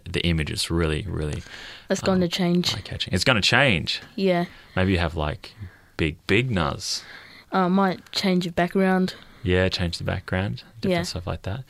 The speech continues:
Speaker 1: And it's, is there, who you're gonna sell it to, you're gonna change as well, or you don't know? It's pretty far ahead, so you
Speaker 2: Mm,
Speaker 1: don't
Speaker 2: don't
Speaker 1: have to
Speaker 2: know.
Speaker 1: worry about it.
Speaker 2: Don't
Speaker 1: Yeah.
Speaker 2: know, yeah.
Speaker 1: Go with the flow.
Speaker 2: Yeah.
Speaker 1: Um, and you wanted to stick around sort of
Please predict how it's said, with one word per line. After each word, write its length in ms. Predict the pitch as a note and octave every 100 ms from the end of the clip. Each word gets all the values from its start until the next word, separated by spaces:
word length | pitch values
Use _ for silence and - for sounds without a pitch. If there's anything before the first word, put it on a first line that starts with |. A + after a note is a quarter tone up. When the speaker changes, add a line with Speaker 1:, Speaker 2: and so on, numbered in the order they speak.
| - - -
Speaker 1:
And 140 | F2
it's, 180 | E2+ - -
is 140 | F#2+
there, 380 | F#2 E2+ E2 E2
who 220 | - - F#2
you're 100 | E2+
gonna 120 | E2
sell 240 | - F#2
it 80 | -
to, 80 | -
you're 80 | F#2
gonna 160 | F#2
change 300 | F2 F#2 F#2+
as 140 | F2+ -
well, 400 | G#2 G#2+ G#2+ G2
or 160 | D#2+
you 80 | D#2+
don't 220 | - E2+
know? 280 | F2 F2+ F2+ E2
It's 140 | -
pretty 180 | - A3
far 280 | - D#2+ C#2
ahead, 260 | D2 C2+
so 100 | F#3+
you 60 | F3+
Speaker 2:
Mm, 80 | F3
Speaker 1:
don't 0 |
Speaker 2:
don't 120 | F3+
Speaker 1:
have 100 | E3
to 60 | E3
Speaker 2:
know. 80 | -
Speaker 1:
worry 80 | -
about 140 | - -
it. 60 |
Speaker 2:
Don't 80 | -
Speaker 1:
Yeah. 100 | E3+ E3+ E3+
Speaker 2:
know, 60 | -
yeah. 100 | F2 - - - -
Speaker 1:
Go 160 | F2 D#2+
with 140 | D#2
the 100 | E2
flow. 340 | - - D#2 - - -
Speaker 2:
Yeah. 320 | G3 E3+ - E2+
Speaker 1:
Um, 160 | - - - - - -
and 100 | G2+
you 120 | F#2+
wanted 280 | G2+ G#2 F2
to 60 |
stick 300 | - - G#2+
around 320 | G2+ G2 F#2 F2+
sort 160 | F#2
of 120 | F2+